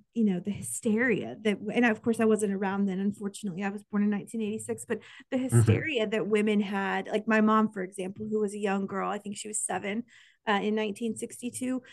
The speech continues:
Speaker 1: but
Speaker 2: Yeah.
Speaker 1: just the hysteria that women had, 'cause it was a new type of man, you know, it was just
Speaker 2: Yeah.
Speaker 1: so different than, than the men that they'd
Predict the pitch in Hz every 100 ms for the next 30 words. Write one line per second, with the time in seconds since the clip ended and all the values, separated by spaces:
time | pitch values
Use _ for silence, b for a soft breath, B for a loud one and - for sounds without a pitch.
0 | B 214 240 226 196 214 240 - 247 240
1 | - - 240 226 262 240 185 202 185 196
2 | 196 190 185 190 180 190 - 277 302 277
3 | 269 294 - 285 302 247 196 185 311 -
4 | - 196 226 233 220 262 - - - 92
5 | 127 165 - - - 277 247 - 240 -
6 | 311 180 - - 208 208 208 - 214 208
7 | 208 214 214 226 220 202 208 220